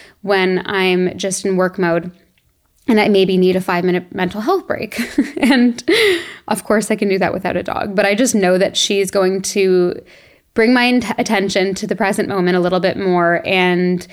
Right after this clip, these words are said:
she'll come up to me and say, "Mommy, I need a little walk." Well, maybe she won't say it verbally, but she'll say, "I need a walk." And I'll be forced to go outside for at least five minutes, you know, s-, throughout the day, every hour, hopefully, when she's a puppy.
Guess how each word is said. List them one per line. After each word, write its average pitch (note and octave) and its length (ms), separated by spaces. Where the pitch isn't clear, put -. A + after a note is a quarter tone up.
she'll G#3 200
come A3+ 120
up G#3+ 120
to A3+ 100
me G#3 100
and G3+ 100
say, G3 460
"Mommy, G4+ 380
I D4+ 60
need F4 160
a F#4 40
little F4+ 200
walk." F#4+ 480
Well, G3 80
maybe F#3+ 160
she - 140
won't - 160
say - 120
it - 200
verbally, F3+ 360
but - 400
she'll A3+ 220
say, G3 500
"I A#3 60
need D4+ 140
a F4+ 60
walk." D#4 380
And A#3 520
I'll A3+ 140
be A3+ 100
forced A#3+ 380
to A#3 40
go G#3+ 180
outside A3+ 380
for A3 120
at G3 100
least G3+ 240
five G#3+ 180
minutes, B3+ 460
you A#3 140
know, G3+ 300
s-, - 300
throughout A3 320
the A3+ 80
day, A#3 260
every G3+ 280
hour, G3+ 380
hopefully, G3 380
when G3 120
she's G3 180
a G3 60
puppy. G#3 500